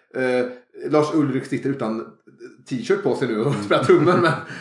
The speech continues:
Speaker 1: men bara så du vet, de, de, de, de fyller arenor.
Speaker 2: Mm.
Speaker 1: Ja.
Speaker 2: Ja, men det, det är jättekonstigt, och man förstår ju att det här är ett fullständigt bankrupt band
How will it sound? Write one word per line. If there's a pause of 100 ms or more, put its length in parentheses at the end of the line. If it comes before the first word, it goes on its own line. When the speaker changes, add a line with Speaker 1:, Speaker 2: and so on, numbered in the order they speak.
(180)
Speaker 1:
men
bara
så
du
vet,
de,
de, (120)
de,
de
fyller
arenor. (140)
Speaker 2:
Mm.
Speaker 1:
Ja. (420)
Speaker 2:
Ja,
men
det,
det
är
jättekonstigt,
och
man
förstår
ju
att
det
här
är
ett
fullständigt (440)
bankrupt
band